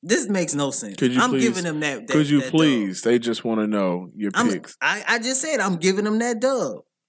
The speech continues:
Speaker 2: Okay. Game three.
Speaker 1: The Chargers. In Los Angeles.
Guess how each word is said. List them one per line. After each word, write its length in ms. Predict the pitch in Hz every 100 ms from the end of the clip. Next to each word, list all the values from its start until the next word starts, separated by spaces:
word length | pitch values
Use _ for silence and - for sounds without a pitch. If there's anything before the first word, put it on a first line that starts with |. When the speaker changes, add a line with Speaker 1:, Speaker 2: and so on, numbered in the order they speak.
| _
Speaker 2:
Okay. 360 | 123 127 123 160 _ 113
Game 340 | 117 120 120 123
three. 380 | 120 113 87 - _ _ _ _
Speaker 1:
The 120 | 131 123
Chargers. 600 | 156 135 117 92 87 - _ _ _ _ _ _ _ _ _ _ _ _ _ _ _ _ _
In 460 | 156 160 160 165 - _ _
Los 300 | 117 131 120
Angeles. 580 | 110 98 78 _ -